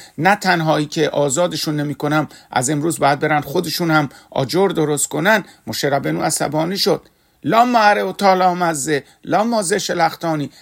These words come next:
هشم چرا داری بدی می‌کنی به این ملت؟ مثل یک وکیل خوب بوده، همیشه در تمام داستان‌هایی که ما نگاه کنیم مشه ربنو ایستاده، ولی اینجا ما نمی‌بینیم که مشه ربنو برای ملت اسرائیل تفیلا بخونه،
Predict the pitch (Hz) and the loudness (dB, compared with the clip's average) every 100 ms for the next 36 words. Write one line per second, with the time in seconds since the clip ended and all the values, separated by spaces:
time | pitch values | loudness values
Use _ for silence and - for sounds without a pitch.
0 | - 175 220 196 - - 277 269 254 202 | -6 -4 -2 -4 0 4 4 2 0 0
1 | 214 214 202 175 165 156 147 123 110 104 | 0 -2 -4 -4 -2 -2 -2 -4 -6 -8
2 | - - _ - 139 156 180 185 180 - | -10 -20 _ -10 -4 -4 -2 -2 -4 -2
3 | 151 - - - 175 - - 196 170 175 | -2 -2 -8 -4 -4 -4 -6 -4 -2 2
4 | 214 - - - 196 214 214 - 220 165 | 2 -2 -18 -2 0 0 0 0 0 -2
5 | _ _ _ _ - - 127 160 156 - | _ _ _ _ -20 -4 2 2 2 -6
6 | 156 165 214 220 156 160 147 - - 156 | -4 0 0 0 -2 -2 -2 -4 -6 -2
7 | 175 196 170 160 170 160 160 156 170 202 | -2 -2 -4 -4 -4 -4 -4 -4 -4 -4
8 | - - _ 151 - 156 147 160 185 160 | -6 -20 _ -6 -2 0 0 -2 -2 -4
9 | - 147 139 - - - 147 175 - - | -2 -2 -2 -6 -18 -2 0 0 -2 -4
10 | 190 190 165 220 240 208 220 240 220 254 | -2 -2 0 2 2 2 2 2 0 0
11 | 233 185 170 151 - - 208 214 _ - | 0 0 0 -2 -2 0 0 -2 _ -20
12 | - - _ - 151 220 - 165 160 - | -20 -20 _ -6 -2 -2 0 2 2 0
13 | 170 180 226 - 165 165 208 208 165 160 | -2 -2 -4 0 0 2 0 0 0 -2
14 | 165 175 - 180 - 202 - - - - | 0 -2 -2 -6 -2 -2 -2 -6 -4 -2
15 | 240 - 214 208 | -2 -2 -2 -2